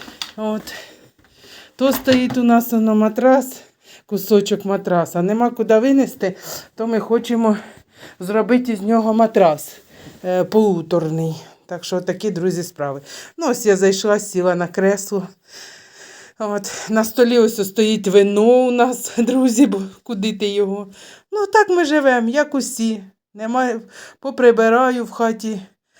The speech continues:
попилисосю, та й чистенько. Буває всяко, встигну, коли є здоров'я, коли нема здоров'я. Друзі, другі люди подивляться, та й нічого, а другі люди почнуть судити. Як живем, що живем.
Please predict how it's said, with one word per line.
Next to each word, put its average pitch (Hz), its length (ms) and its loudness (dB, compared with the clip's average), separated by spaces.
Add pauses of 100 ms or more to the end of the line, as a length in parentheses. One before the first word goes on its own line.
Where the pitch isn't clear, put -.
(120)
попилисосю, 220 1000 -2
та 311 140 2
й 277 100 0
чистенько. 185 920 -2
Буває 226 400 2
всяко, 170 640 -8
встигну, 196 520 -6
коли 220 280 -2
є 208 140 2
здоров'я, 202 560 2
коли 190 300 2
нема 147 340 -6
здоров'я. 147 500 -6 (300)
Друзі, 196 520 -4
другі 247 360 -2
люди 254 260 -6
подивляться, 226 800 0
та 208 220 6
й 220 440 0
нічого, 220 560 -2
а 185 80 2
другі 220 380 0
люди 208 300 -2
почнуть 196 500 -2
судити. 156 680 -6 (680)
Як 196 360 0
живем, 190 480 -2
що 170 340 -8
живем. 170 500 -8